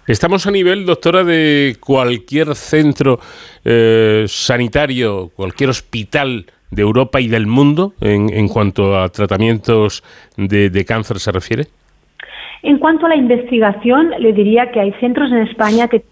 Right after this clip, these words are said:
Speaker 2: que compartimos el nivel y tenemos el nivel de, de otros centros. A nivel mundial,
Speaker 1: Hmm.
Speaker 2: estoy absolutamente convencida de ellos. Somos, ponemos muchos pacientes en ensayo, los pacientes se benefician. A nivel de aprobación de fármacos,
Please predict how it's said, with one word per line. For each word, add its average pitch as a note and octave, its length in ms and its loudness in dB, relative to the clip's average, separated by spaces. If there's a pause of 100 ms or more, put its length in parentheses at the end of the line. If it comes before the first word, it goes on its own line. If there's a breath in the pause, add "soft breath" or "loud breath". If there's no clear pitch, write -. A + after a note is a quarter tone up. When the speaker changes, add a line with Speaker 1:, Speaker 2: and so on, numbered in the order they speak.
Speaker 2:
que F#3+ 140 -2
compartimos G3 600 0
el A#3 160 2
nivel G#3+ 240 2
y G#3 40 2
tenemos G#3+ 360 0
el G#3 100 2
nivel A#3+ 360 2
de, G3 280 2
de G3+ 100 0
otros G3 280 -2
centros. G#3+ 340 -2 (260 loud breath)
A A#3+ 80 0
nivel C4 220 4
mundial, B3+ 580 2 (240 loud breath)
Speaker 1:
Hmm. F#2+ 100 0
Speaker 2:
estoy A#3 360 0
absolutamente C4+ 600 0
convencida G#3+ 500 0
de G#3 140 0
ellos. C4 340 0 (100)
Somos, A3+ 480 0
ponemos A3 300 2
muchos B3 280 0
pacientes A#3 340 2
en A3+ 60 -2
ensayo, A3 500 -2
los A3+ 100 0
pacientes A3+ 320 -2
se A#3+ 80 -4
benefician. A#3 580 -2 (380 loud breath)
A B3+ 100 -2
nivel B3+ 300 2
de C#4+ 60 2
aprobación B3 500 -2
de A#3+ 80 -2
fármacos, A3+ 560 -2